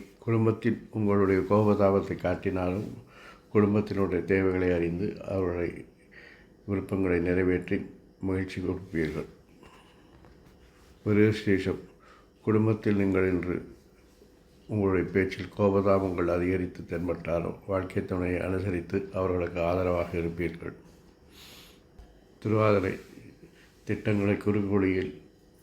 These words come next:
சாதிக்க நினைப்பீர்கள். உறவினர்கள் வருகையால் உங்களுக்கு சங்கடங்கள் ஏற்படலாம். பதவியை தக்க வைக்க எந்தவித முயற்சிகளையும் எடுப்பீர்கள். புனர்பூசம்,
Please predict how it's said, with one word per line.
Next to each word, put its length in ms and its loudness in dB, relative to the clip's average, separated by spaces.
சாதிக்க 520 -2
நினைப்பீர்கள். 720 -2
உறவினர்கள் 640 2
வருகையால் 460 0
உங்களுக்கு 480 -4
சங்கடங்கள் 600 -2
ஏற்படலாம். 640 -4
பதவியை 600 2
தக்க 280 -4
வைக்க 280 -2
எந்தவித 640 0
முயற்சிகளையும் 600 -4
எடுப்பீர்கள். 600 -6
புனர்பூசம், 720 0